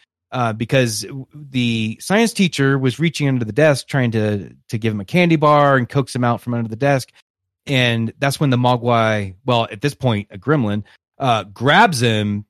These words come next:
And I think he was killed, you know, through either blunt force trauma or maybe he got his throat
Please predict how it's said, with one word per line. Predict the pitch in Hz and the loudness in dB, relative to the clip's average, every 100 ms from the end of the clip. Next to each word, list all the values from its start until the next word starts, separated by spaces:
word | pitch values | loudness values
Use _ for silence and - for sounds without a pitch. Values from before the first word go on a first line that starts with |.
| - | -4
And | 147 123 117 - | 0 0 0 0
I | 160 240 | 2 2
think | 170 131 | -2 -2
he | 139 | -2
was | 120 - | -4 -4
killed, | - 135 120 113 107 110 _ _ _ _ | 0 0 0 -2 -4 -10 _ _ _ _
you | - 151 147 | -20 -20 -10
know, | 127 98 | -8 -6
through | 120 104 101 92 _ _ - | -4 -4 -4 -8 _ _ -8
either | 123 95 | -6 -6
blunt | 98 131 - | -2 -2 -2
force | 123 107 | -6 -6
trauma | - 226 214 185 165 147 139 | -2 4 4 6 4 4 2
or | 127 | 0
maybe | 131 123 | -2 -4
he | 113 | -6
got | 113 107 | -6 -6
his | 98 - | -8 -16
throat | - 165 165 | -8 -4 -4